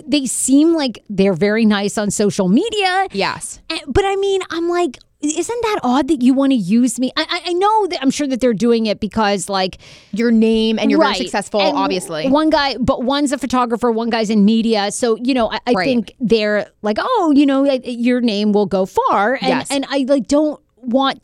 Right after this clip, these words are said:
Speaker 1: to, like, I don't wanna
Speaker 2: Be mean to them.
Speaker 1: Right, I don't wanna not help them. But, like, do you think that I should just say no? Like, do you think that's, like, a little much?
Speaker 2: Well, it's really hard because you have to think about the employer that's gonna hire them, and you're putting that person at a disadvantage when you give them a false, you know, you've never really hung out with these people.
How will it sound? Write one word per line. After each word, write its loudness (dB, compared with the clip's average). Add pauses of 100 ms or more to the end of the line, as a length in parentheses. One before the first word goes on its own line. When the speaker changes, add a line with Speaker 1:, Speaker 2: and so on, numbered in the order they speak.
Speaker 1:
to, 2 (420)
like, 0
I 2
don't 0
wanna 0 (140)
Speaker 2:
Be 2
mean 0
to -2
them. -4
Speaker 1:
Right, 0
I -4
don't -4
wanna 0
not 0
help -2
them. 0
But, -2
like, -2
do -4
you 2
think -2
that 0
I 0
should -6
just -2
say 0
no? 0
Like, 0
do 0
you 2
think -4
that's, -2
like, -4
a 0
little 0
much? -2 (1200)
Speaker 2:
Well, 0
it's -2
really 0
hard 0
because -2
you -2
have -2
to -4
think -2
about 0
the -4
employer 0
that's -6
gonna 0
hire -2
them, -2
and 0
you're 0
putting -2
that -2
person -2
at 0
a 0
disadvantage -2
when -2
you -2
give -2
them -2
a -2
false, -2
you 0
know, 2
you've 0
never 0
really 0
hung -2
out 0
with -4
these -6
people. -2